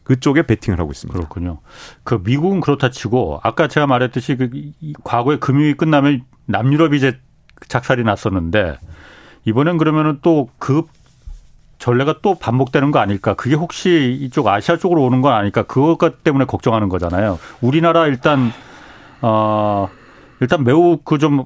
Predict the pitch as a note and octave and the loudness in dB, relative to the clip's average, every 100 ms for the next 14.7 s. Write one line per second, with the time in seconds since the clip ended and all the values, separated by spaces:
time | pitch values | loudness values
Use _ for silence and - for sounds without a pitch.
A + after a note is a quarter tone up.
0 | - - D3+ E3+ F3 E3+ D#3 G#2+ A#2 G#2 | -4 -2 0 2 2 2 0 0 0 0
1 | A#2+ G3+ - - - B2 C#3+ B2+ - C#3 | -2 -6 -14 -6 -2 2 2 0 -2 -2
2 | G#2 F2 - C3+ C3 C#3+ C3 - A2+ C3+ | 0 -2 0 2 2 2 0 -2 0 0
3 | C3 B2 - E3+ - D3 A#2+ A2+ A2 A2 | 0 -2 0 0 2 0 2 2 0 0
4 | - B2 A#2+ D3 C#3+ C3+ - F3+ E3+ - | 0 -2 -2 -2 0 0 0 -2 -2 -2
5 | F3 E3 C#3+ C3 B2 A#2+ A#2 A#2+ - - | 0 0 0 0 0 0 0 -2 -8 -20
6 | - - A2+ G2 G2 A#2 B2 G#2 F2 - | -14 -4 -2 0 0 0 0 -2 -4 -4
7 | G#2+ D#2+ C2+ - - - - G#2 A2 D#3 | -4 -4 -8 -18 -20 -20 -10 -2 0 0
8 | G3 G3 G3 F#3+ F#3 F#3 F3+ F3+ E3+ F3+ | 2 2 4 4 4 4 4 4 2 2
9 | F3 E3+ E3+ D#3+ - _ - D3+ D3 C#3+ | 4 4 2 0 -4 _ -4 0 2 2
10 | C#3+ D3 - _ _ - B2+ B2+ D3+ D3 | 0 -4 -6 _ _ 0 0 0 -4 -4
11 | D3 B2+ C#3+ C3 A#2+ - _ - - - | -2 -2 -2 -2 -2 -6 _ -20 -20 -20
12 | - - C#3+ A#2+ B2+ D3 D3 C3 C3+ A#2 | -6 0 0 0 0 2 2 0 0 0
13 | A2 D2+ C2 _ _ _ - - - A#2 | 0 -4 -10 _ _ _ -20 -16 -4 -4
14 | B2+ D#3+ C#3+ A2+ A2+ G2 C#2 | 0 0 2 0 0 -2 -4